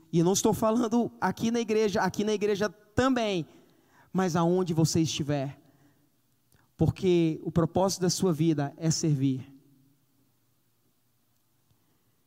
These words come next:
O Papa Francisco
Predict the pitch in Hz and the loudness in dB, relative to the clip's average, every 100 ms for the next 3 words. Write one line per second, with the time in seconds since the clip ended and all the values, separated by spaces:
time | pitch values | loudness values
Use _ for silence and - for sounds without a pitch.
0 | _ _ _ _ _ _ _ _ _ _ | _ _ _ _ _ _ _ _ _ _
1 | _ _ _ _ _ _ _ _ - 151 | _ _ _ _ _ _ _ _ -2 2
2 | 196 226 226 214 185 165 196 190 - 214 | 2 2 2 2 2 0 0 0 0 0
3 | 220 - 185 147 127 | -2 -2 0 0 0